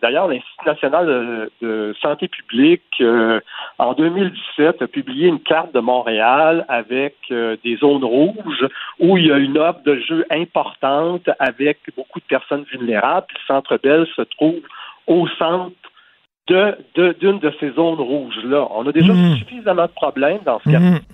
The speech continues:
Speaker 1: Allez pas nous rajouter un salon de jeu, euh,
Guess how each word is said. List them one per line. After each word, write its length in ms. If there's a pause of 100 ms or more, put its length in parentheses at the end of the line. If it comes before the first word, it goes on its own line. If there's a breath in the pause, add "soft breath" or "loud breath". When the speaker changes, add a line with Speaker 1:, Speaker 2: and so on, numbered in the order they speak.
(480 loud breath)
Speaker 1:
Allez 280
pas 240
nous 120
rajouter 840
un 380 (240)
salon 380
de 80 (100)
jeu, 320 (420 loud breath)
euh, 540